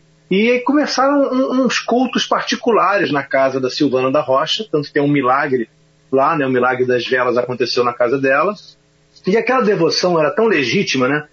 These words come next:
Acho que isso é importante dizer, como era legítima a devoção à Aparecida, não veio de cima pra baixo, ninguém criou aquilo, né? Nasceu no povo brasileiro,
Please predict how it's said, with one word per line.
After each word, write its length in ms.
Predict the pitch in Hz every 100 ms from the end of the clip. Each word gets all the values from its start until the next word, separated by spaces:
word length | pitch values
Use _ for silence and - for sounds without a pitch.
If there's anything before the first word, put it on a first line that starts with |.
| - -
Acho 140 | -
que 80 | 220
isso 120 | 208
é 40 | 214
importante 600 | 202 - - 180 156 135
dizer, 420 | 113 143 147 - _ - - _
como 280 | - 277 277
era 120 | 247
legítima 640 | 220 220 139 202 - 151
a 40 | 139
devoção 440 | 135 127 123 131
à 20 |
Aparecida, 560 | 123 127 117 - 127 143
não 140 | 208
veio 220 | 160 226 196
de 100 | 165
cima 260 | 165 160
pra 180 | - 135
baixo, 340 | 117 120 -
ninguém 240 | 180 180 226
criou 560 | - 196 151 156 147 113
aquilo, 580 | - - - 160 139
né? 240 | 127 143 135 - - - 254 247
Nasceu 560 | 277 - 269 269 254 - -
no 100 | 269
povo 320 | - 202 151
brasileiro, 580 | 135 127 113 117 113